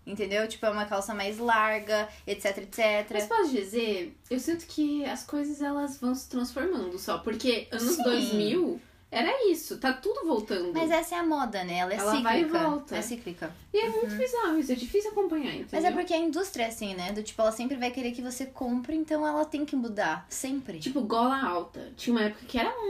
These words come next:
Speaker 2: muito feio usar gola alta.
Speaker 1: É
Speaker 2: Eu usava
Speaker 1: verdade.
Speaker 2: gola alta quando eu era criança,
Speaker 1: É
Speaker 2: e era um
Speaker 1: verdade.
Speaker 2: negócio meio feio, eu não gostava. Hoje em dia tá super na moda de volta,
Speaker 1: Sim.
Speaker 2: sabe?
Speaker 1: Mi, alguma coisa que você vê na, de moda que tá bombando e que você, tipo, meu, nunca usaria? Eu tenho várias.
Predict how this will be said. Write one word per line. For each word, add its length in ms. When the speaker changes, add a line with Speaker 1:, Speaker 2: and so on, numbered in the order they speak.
Speaker 2:
muito 280
feio 340
usar 180
gola 240
alta. 140
Speaker 1:
É 100
Speaker 2:
Eu 40
usava 200
Speaker 1:
verdade. 200
Speaker 2:
gola 120
alta 160
quando 140
eu 40
era 140
criança, 640
Speaker 1:
É 60
Speaker 2:
e 40
era 140
um 60
Speaker 1:
verdade. 140
Speaker 2:
negócio 260
meio 140
feio, 360
eu 60
não 80
gostava. 520
Hoje 140
em 40
dia 140
tá 120
super 300
na 120
moda 300
de 100
volta, 400
Speaker 1:
Sim. 160
Speaker 2:
sabe? 160
Speaker 1:
Mi, 360
alguma 320
coisa 260
que 120
você 220
vê 520
na, 280
de 140
moda 440
que 120
tá 120
bombando 420
e 40
que 100
você, 160
tipo, 180
meu, 180
nunca 340
usaria? 440
Eu 100
tenho 160
várias. 480